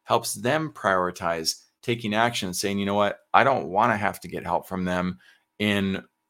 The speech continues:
three quarters from now or next week or the week after that." And as we continue to build out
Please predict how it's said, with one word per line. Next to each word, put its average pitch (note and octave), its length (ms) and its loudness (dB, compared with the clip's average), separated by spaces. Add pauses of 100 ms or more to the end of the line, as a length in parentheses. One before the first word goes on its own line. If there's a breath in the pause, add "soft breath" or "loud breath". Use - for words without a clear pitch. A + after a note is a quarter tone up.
(200)
three A2 140 0
quarters G#2+ 320 2
from F2 140 -6
now E2 380 -2
or F2 420 -2
next G#2 420 -2
week D#2+ 300 -8 (100)
or F#2+ 120 -2
the F#2 80 -2
week G2+ 200 -2
after G#2 340 2
that." E2 320 0 (520 loud breath)
And G#2 180 0
as G#2+ 240 4
we A#2 140 0
continue B2+ 540 -2
to A2+ 120 -2
build G#2 320 2
out G#2 380 2